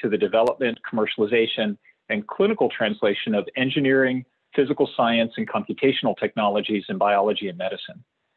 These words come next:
N I B I B was established by an act of Congress twenty years ago. And since then, our bioengineering community has grown enormously in size and impact. Importantly, when you look at many of the innovations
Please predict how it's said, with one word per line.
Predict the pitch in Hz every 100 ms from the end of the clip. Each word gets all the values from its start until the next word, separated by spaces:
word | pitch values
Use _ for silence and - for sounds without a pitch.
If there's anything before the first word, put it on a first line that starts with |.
| _ _ _ _
N | 117 160
I | 208
B | 160 156
I | 135
B | 143 135
was | 123 110
established | 110 - 117 120 117 -
by | 113 107
an | 101
act | 107 -
of | -
Congress | - 117 117 101 - - -
twenty | 135 120
years | 107 127 135
ago. | 90 90 90 - _ _ _
And | 117 117
since | 165 151 -
then, | 135 127 123 -
our | 131
bioengineering | 120 123 131 131 123 123 117
community | - 151 165 131 127
has | 123
grown | - 117 113 127
enormously | 123 113 131 143 135 - 110
in | 92 92 -
size | 110 113 101
and | 95
impact. | 117 117 98 90 - _ _ _ _ _ - -
Importantly, | 131 135 202 214 151 139 135 139
when | 135
you | 135 139
look | 175 165
at | 139
many | 123 131 175 156
of | 123
the | 123
innovations | 120 117 120 - 113